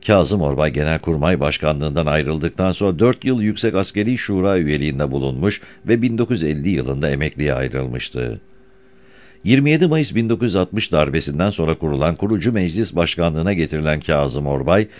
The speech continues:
bin dokuz yüz altmış bir seçimlerinden sonra Cumhurbaşkanlığı kontenjanından senato üyeliğine seçilmişti. Bu arada bir ömür birlikte yaşadığı eşi Medihe Hanım'dan boşanarak bir müddet yalnız yaşamıştı.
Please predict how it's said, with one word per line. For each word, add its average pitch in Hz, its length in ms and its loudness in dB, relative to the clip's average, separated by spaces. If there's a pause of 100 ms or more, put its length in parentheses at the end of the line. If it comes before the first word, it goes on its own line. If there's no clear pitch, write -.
(220)
bin 131 160 2
dokuz 139 180 2
yüz 127 60 0
altmış 120 360 0
bir 131 120 2
seçimlerinden 98 680 0
sonra 87 260 0
Cumhurbaşkanlığı 82 880 0
kontenjanından 76 760 -2
senato 107 420 0
üyeliğine 78 440 0
seçilmişti. 67 800 -6 (960)
Bu 147 180 8
arada 139 320 6
bir 123 120 4
ömür 82 380 0
birlikte 85 420 0
yaşadığı 80 600 2
eşi - 300 -2
Medihe 92 340 2
Hanım'dan 85 600 0
boşanarak 78 600 -2
bir 139 140 2
müddet 101 400 0
yalnız 82 420 0
yaşamıştı. 64 800 -4